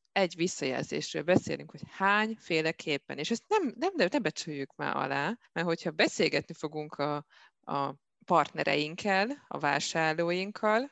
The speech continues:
akkor ugyanúgy, hogyha én ennyire elégedett vagyok azzal a bilivel, <laughs> akkor én azt el fogom mondani mindenkinek, hogy figyelj, hát ez fantasztikus, hát te-, és akkor te is meg fogod nézni, mert lehet, hogyha éppen nem abban az élethelyzetben vagy, hogy szükséged van, vagy pontosabban a gyerekeidnek szüksége van rá, akkor nyilván nem,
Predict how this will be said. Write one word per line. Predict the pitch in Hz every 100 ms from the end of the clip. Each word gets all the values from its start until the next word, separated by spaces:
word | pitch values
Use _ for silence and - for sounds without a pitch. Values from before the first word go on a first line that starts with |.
| -
akkor | 175 - 180
ugyanúgy, | 277 170 170 190 -
hogyha | 175 - 156
én | - 208 190
ennyire | - 226 208 165
elégedett | 180 165 147 143 -
vagyok | 160 143 -
azzal | 147 - 147
a |
bilivel, | 160 175 131 139 160 247
<laughs> | - - - - - 302 - - 427 359 -
akkor | 202 214 233
én | 220 220
azt | 233 -
el | 269 208
fogom | 175 175 196
mondani | 196 208 226
mindenkinek, | 277 208 143 147 - 156 156 -
hogy | 180
figyelj, | - 208 135
hát | 156 -
ez | 240
fantasztikus, | - - 175 139 139 143 - 143 - 143 -
hát | 190 -
te-, | 262 254 _
és | 208 240
akkor | 277
te | 466
is | 427
meg | - 202
fogod | 185 190 190
nézni, | 190 196 196
mert | 196
lehet, | 208 180
hogyha | - 180
éppen | 170 180
nem | 175 165
abban | 156 156
az | 156
élethelyzetben | 160 160 160 156 156 151
vagy, | 151
hogy | 160
szükséged | - 170 - 147 147
van, | 147 151
vagy | 156 -
pontosabban | 160 - -
a | 147
gyerekeidnek | 160 143 - 147 147
szüksége | - 151 - 147 147
van | 143 143
rá, | 156 147
akkor | - 165
nyilván | 226 190 135 139
nem, | 147 147 185